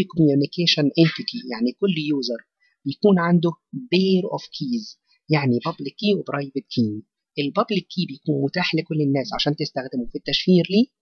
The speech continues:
إنما ال private key بيكون معاه هو فقط، ويعتبر كإثبات للهوية. بيقول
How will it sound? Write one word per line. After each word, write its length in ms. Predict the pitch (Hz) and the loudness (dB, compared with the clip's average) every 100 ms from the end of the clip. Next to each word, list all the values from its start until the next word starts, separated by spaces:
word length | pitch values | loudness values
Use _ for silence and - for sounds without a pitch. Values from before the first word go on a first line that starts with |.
| _ _ _ _ _ | _ _ _ _ _
إنما 320 | 135 131 226 220 | 4 6 6 2
ال 60 | |
private 440 | 160 175 180 170 - | -2 -2 -2 -2 -4
key 140 | 190 180 | -6 -4
بيكون 360 | 151 190 175 | -2 2 4
معاه 260 | 156 160 156 | 4 2 -2
هو 160 | 151 143 | -2 -4
فقط، 360 | - - - - _ _ - | -4 -4 -4 -14 _ _ 0
ويعتبر 500 | 139 139 151 180 175 - | 2 2 -2 -4 -4 -6
كإثبات 560 | 139 127 127 170 214 208 | -8 -6 -4 -4 -4 -4
للهوية. 580 | 160 143 139 131 113 113 - _ _ _ _ _ - _ _ _ _ _ _ _ _ _ _ _ _ _ _ _ | -6 -4 -2 -2 -4 -10 -12 _ _ _ _ _ -20 _ _ _ _ _ _ _ _ _ _ _ _ _ _ _
بيقول 260 | 127 185 | -4 0